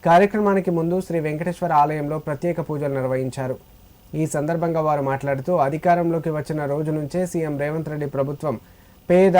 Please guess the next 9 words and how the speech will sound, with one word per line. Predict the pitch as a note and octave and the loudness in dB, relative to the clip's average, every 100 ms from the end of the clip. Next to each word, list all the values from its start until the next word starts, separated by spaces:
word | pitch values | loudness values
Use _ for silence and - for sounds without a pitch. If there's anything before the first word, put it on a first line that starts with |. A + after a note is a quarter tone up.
| F#3 | 6
బడుగు, | D#3+ D#3 E3+ F#3 | 6 0 2 2
బలహీన | E3 D#3+ D#3+ F3 | 2 0 0 0
వర్గాల | E3 D#3+ D#3+ D#3 | 0 0 0 -2
సంక్షేమానికి | C#3+ C#3+ - E3+ D#3 D3+ D#3 | -4 -8 -6 -6 -4 -4 -6
ప్రాధాన్యతనిస్తూ | - D3+ D3 D#3+ E3 D3 C#3+ C3+ - A2+ - - - - | 0 2 2 2 -2 -4 -6 -4 -4 -6 -8 -20 -12 2
పలు | E3+ | 2
పథకాలను | F3+ E3+ F3 G#3 G3+ G#3 | 4 2 2 4 4 4
ప్రవేశపెట్టిందని | G3+ D#3 F3 F#3 F#3 F3+ F3 D#3+ E3 | 0 0 0 0 -2 0 -2 -2 -4
పేర్కొన్నారు. | D#3+ C#3 C3+ C#3+ C#3+ C#3+ | -2 -2 -2 -4 -4 -4